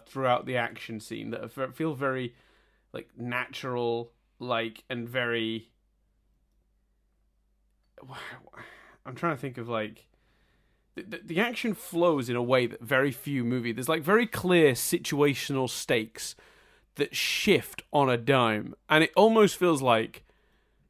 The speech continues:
the, the writer wrote action scene here with this outcome <laughs> because then on set they were like, "Okay, what's physically in this room?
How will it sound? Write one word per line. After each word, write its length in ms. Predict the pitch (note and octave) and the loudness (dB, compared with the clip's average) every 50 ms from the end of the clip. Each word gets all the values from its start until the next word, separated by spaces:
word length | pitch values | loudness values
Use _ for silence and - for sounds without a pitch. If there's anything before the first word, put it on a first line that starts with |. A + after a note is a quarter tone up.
| _ _ _ _ - | _ _ _ _ -6
the, 360 | C#3 C3+ C#3+ C3+ C3 A#2 - - _ _ _ _ _ _ - | 0 4 4 4 4 4 0 -6 _ _ _ _ _ _ -2
the 120 | D3+ C3+ | -2 0
writer 500 | B2+ C3+ D3+ D#3+ E3 E3 - - B2+ A#2+ - _ _ - | 2 4 6 6 6 6 4 2 -2 -4 -6 _ _ -16
wrote 560 | - B2+ B2+ B2 C3 C3+ B2 A#2 A#2 A#2 - _ _ _ _ _ _ _ _ - | -14 -10 -4 2 6 6 8 6 6 2 -2 _ _ _ _ _ _ _ _ 4
action 440 | D3 C#3+ - - - - - C3 A#2+ | 4 4 4 2 -4 -6 -4 -4 -4
scene 320 | - - C3 B2+ B2+ A#2+ | -4 -4 -2 -2 0 0
here 260 | A#2 C3 B2+ A#2+ A#2+ | 0 0 0 0 0
with 220 | A#2 B2 A#2 A2 A#2+ | 0 0 -2 -2 0
this 200 | C3+ C3 - - | -2 0 2 2
outcome 560 | B2+ A#2+ A#2 - - - - - A2 B2 A#2+ - - - - - _ _ _ _ _ _ _ | 0 0 0 -2 -6 -10 -10 -8 -8 -8 -10 -12 -14 -20 -20 -20 _ _ _ _ _ _ _
<laughs> 600 | _ _ _ _ - - - - - - - _ | _ _ _ _ -20 -20 -20 -20 -20 -20 -10 _
because 440 | - - - - D#3 D3 C#3 B2 C3 - _ _ _ _ _ _ _ _ _ - | -4 -4 2 6 6 6 6 4 0 -6 _ _ _ _ _ _ _ _ _ -2
then 220 | C3+ D3 D3+ C#3+ | 4 4 6 6
on 140 | C#3+ C#3+ C3+ | 6 4 4
set 340 | - - - D3 C#3+ - - | 2 4 6 6 6 6 4
they 100 | C3+ C3 | 0 2
were 80 | C3 B2+ | 4 4
like, 160 | A#2+ A#2+ - | 4 4 4
"Okay, 280 | C3+ C3 - C3 A2+ | 2 2 2 0 -2
what's 320 | A2+ B2 C3 D3+ D#3 D#3 - | -2 0 0 0 -2 -2 -4
physically 560 | - - D3+ C3 C3+ A2+ - - B2+ B2 A#2+ | -8 -6 -6 -6 -6 -8 -6 -4 -2 -2 0
in 100 | A#2 A2+ | 0 0
this 200 | A2+ A#2 - - | -2 -4 -4 -6
room? 420 | A#2+ A#2 A#2 A2 A2 G#2+ G#2+ A2+ | -4 -2 0 0 0 0 -2 -6